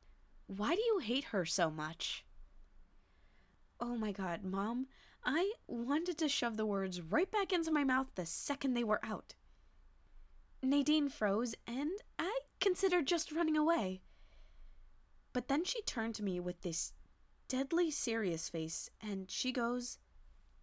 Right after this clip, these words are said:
"There's something you need to know. Tina is responsible for the disappearances around here. The girl. Them." She pointed towards the dead plots.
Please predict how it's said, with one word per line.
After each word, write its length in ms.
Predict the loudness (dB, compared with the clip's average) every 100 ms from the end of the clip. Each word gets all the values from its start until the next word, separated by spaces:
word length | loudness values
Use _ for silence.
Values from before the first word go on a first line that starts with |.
| _ _ _ _ -20 -20 -20 -18
"There's 380 | -14 -4 -2 -2
something 540 | -2 -4 -6 -4 -4 -2
you 320 | -2 -2 -2
need 260 | -2 -4 -4
to 120 | -6
know. 400 | -4 -6 -8 -16 _ _ _ _ _ _ _ _ _ _ -20 _ _ -8
Tina 560 | -4 -2 0 0 -4 -10 -8
is 220 | -4 -4
responsible 880 | -2 -2 -2 -4 -4 -4 -4 -8 -8
for 140 | -8 -4
the 120 | -4
disappearances 760 | -2 -2 -2 -2 0 -2 -4
around 320 | -4 -4 -4
here. 280 | -6 -6 -8 -18 -20 -20 -20 -20 -20 -20 -20 -20 -20 -20 _ -6
The 60 | -4
girl. 500 | 2 2 2 -2 -10 _ _ _ _ _ _ -8
Them." 540 | 2 2 2 -4 -12 _ _ _ _ _ -20 _ _ _ _
She 220 | -8 -8
pointed 400 | -6 -4 -2 -2
towards 300 | -2 -2 -2
the 120 | -4
dead 340 | -2 -4 -6 -10
plots. 560 | -8 -6 -6 -8 -8